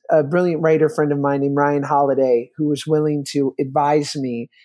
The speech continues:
And basically I would send him pages and he would tell me why they were bad.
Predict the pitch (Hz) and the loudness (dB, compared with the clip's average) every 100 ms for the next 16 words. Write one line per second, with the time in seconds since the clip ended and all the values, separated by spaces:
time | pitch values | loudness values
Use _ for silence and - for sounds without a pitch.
0 | _ 170 165 220 220 175 170 156 151 160 | _ -4 2 2 2 2 4 2 0 -2
1 | 156 156 147 143 135 151 139 147 147 143 | -4 -4 -2 -2 0 -2 -2 -2 -2 -2
2 | 156 147 147 143 139 135 135 123 123 127 | -2 0 2 2 2 0 0 -2 -4 -4
3 | 139 | -6